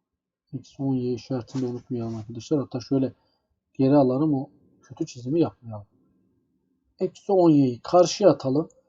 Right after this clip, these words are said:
Diğer hepsini bu tarafa toplayalım bak. Bunu karşıya attım, artı on dört x. İki de x de var. Buna on altı x. Elli, eksi elli sekiz. Yirmi altı daha eksi otuz ikiye eder.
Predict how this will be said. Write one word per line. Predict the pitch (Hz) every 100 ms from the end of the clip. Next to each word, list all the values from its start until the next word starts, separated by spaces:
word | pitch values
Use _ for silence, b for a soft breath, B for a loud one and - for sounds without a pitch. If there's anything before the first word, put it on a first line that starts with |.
| _ _ _ 151 151
Diğer | 262 233
hepsini | 254 214 208
bu |
tarafa | 196 160 180
toplayalım | 180 151 143 120 117
bak. | 110
Bunu | 233 247
karşıya | 220 208 220
attım, | 208 233 220
artı | 190 185
on | 208 196 160
dört | 135 -
x. | 226 - - _ _ _
İki | 185 262
de | 202
x | 151 -
de |
var. | 165 214 214
Buna | 190
on | 190 233 220
altı | 185 147 147 202
x. | 131 - - _ _ _ _ _ -
Elli, | 202 247
eksi | 196 - -
elli | 240 175
sekiz. | 151 143 - 143
Yirmi | 226 226
altı | 190 160 160
daha | 247
eksi | 214 - 247
otuz | 170 160
ikiye | 139 - 123
eder. | 120 107 -